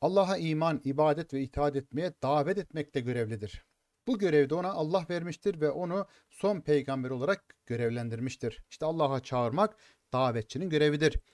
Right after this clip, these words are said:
Allah bir kişiye insanları kendine çağırma izni, yani bilgisi ve yetkisi vermedikçe kimse bu görevi asla üstlenemez. Hazreti Peygamber bu görevini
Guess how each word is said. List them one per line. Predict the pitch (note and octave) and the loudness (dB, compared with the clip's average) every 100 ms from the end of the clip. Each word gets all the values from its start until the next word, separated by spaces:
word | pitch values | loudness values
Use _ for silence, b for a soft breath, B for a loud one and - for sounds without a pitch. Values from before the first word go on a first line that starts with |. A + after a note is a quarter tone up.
| b b b | b b b
Allah | D#3 A3+ A#3 - | 0 2 4 4
bir | C4 | 4
kişiye | - - G#3 | 2 0 2
insanları | G3 - G3+ G3 F#3+ E3 - b b | 2 0 0 2 2 2 -2 b b
kendine | - F3 F3+ F#3+ G#3 | 2 2 2 -2 -2
çağırma | - D3 D#3+ D3 F3+ | -2 -2 0 0 0
izni, | D#3 A#2 G#2 | -2 -4 -4
yani | C#3 F3+ C#3 G#2+ | -2 -2 -4 -6
bilgisi | C#3+ D#3 - G3 | -8 -6 -2 0
ve | |
yetkisi | D#3+ - - | 0 -4 -2
vermedikçe | C#3+ F#3 C#3+ A#2+ A2+ | 0 0 -2 -6 -12
kimse | - G3 D#3 F#3+ G#3+ E3 - | -8 -8 -2 0 0 -2 -8
bu | A2 | -4
görevi | G#2 A2 D3+ | -2 -2 -2
asla | A#2 - D#3+ | -4 -2 -2
üstlenemez. | - C#3+ C#3+ C3 B2+ _ _ _ _ _ _ | -2 -2 0 -2 -4 _ _ _ _ _ _
Hazreti | - B2 D3 - | -8 -6 -4 0
Peygamber | D#3 D#3+ D#3+ D#3 D3 F3+ | 0 0 0 -2 -2 -6
bu | F3 | -2
görevini | D3+ C#3 D3 G3+ | 2 2 0 -4